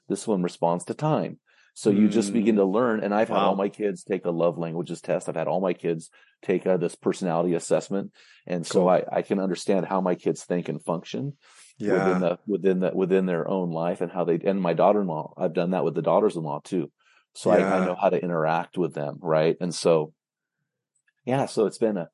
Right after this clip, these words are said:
Speaker 1: and it's, it's a, it's definitely a journey. And
Speaker 2: Yeah.
Speaker 1: I think as they move into the phases, like, at one point I had two kids in the home and one kid in college. And so we just kept doing the same with those two in the home. Right.
Speaker 2: Yeah.
Speaker 1: And then I, then all of a sudden I had only one in the home,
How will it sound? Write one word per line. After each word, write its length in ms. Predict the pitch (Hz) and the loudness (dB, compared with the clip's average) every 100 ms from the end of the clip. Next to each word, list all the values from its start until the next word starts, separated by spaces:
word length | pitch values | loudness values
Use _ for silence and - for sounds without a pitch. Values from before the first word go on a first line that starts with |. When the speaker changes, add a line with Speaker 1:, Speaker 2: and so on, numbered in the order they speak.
| _ - - | _ -10 -4
Speaker 1:
and 160 | 98 | -2
it's, 220 | 101 - - | -2 -4 -8
it's 180 | 95 85 | -4 -4
a, 100 | - | -2
it's 180 | 98 - | -6 -4
definitely 400 | 69 - 107 98 | -6 -4 -2 0
a 60 | 85 | 0
journey. 560 | 82 82 82 110 123 _ _ _ _ | -2 -4 -4 -6 -10 _ _ _ _
And 140 | 98 92 | 0 2
Speaker 2:
Yeah. 120 | 90 | 4
Speaker 1:
I 60 | 92 | 2
think 220 | 101 101 - | 0 -2 0
as 160 | 98 | 2
they 120 | 101 90 | 4 4
move 320 | 101 107 - | 4 4 2
into 200 | 101 90 | -2 0
the 100 | 85 | -2
phases, 460 | - 82 95 110 | -2 -2 -2 0
like, 200 | 95 82 | 0 2
at 100 | 82 | 0
one 200 | 80 92 | 0 0
point 220 | 87 98 87 | 0 -2 0
I 60 | |
had 220 | 87 80 | 0 -4
two 160 | - 101 | -2 -6
kids 260 | - 92 90 | -2 -4 -2
in 60 | |
the 60 | 90 | -6
home 280 | 90 92 92 | -4 -2 -2
and 100 | 80 | -2
one 180 | 80 87 | -4 -4
kid 200 | 98 80 | -4 -4
in 100 | 80 | -4
college. 520 | 82 78 101 123 - _ - _ - | -4 -2 -4 -6 -12 _ -20 _ -10
And 140 | 85 | -10
so 260 | - 95 85 | -2 2 2
we 180 | 85 90 | 2 0
just 200 | 92 - | -2 0
kept 240 | 101 78 | 0 2
doing 180 | 92 87 | 0 -2
the 100 | 82 | -4
same 280 | - 92 90 | -2 0 0
with 120 | 85 | 2
those 240 | 87 82 | 0 0
two 220 | - 101 87 | -4 -2 -2
in 80 | |
the 120 | 82 80 | -4 -4
home. 400 | 117 82 92 - _ _ _ _ | -4 -4 -6 -12 _ _ _ _
Right. 240 | 85 87 | 4 6
Speaker 2:
Yeah. 120 | 95 90 | 4 2
Speaker 1:
And 100 | 92 | 2
then 120 | 101 | 2
I, 160 | 92 | 0
then 240 | 92 98 110 | 2 2 4
all 100 | 90 | 2
of 60 | |
a 20 | - | 0
sudden 220 | 95 87 | -2 0
I 100 | 87 | -2
had 160 | 87 | -2
only 200 | 85 87 | -2 -2
one 240 | 82 101 107 | 0 2 2
in 100 | 85 | -2
the 120 | 82 | -4
home, 340 | 80 80 104 | -4 -6 -8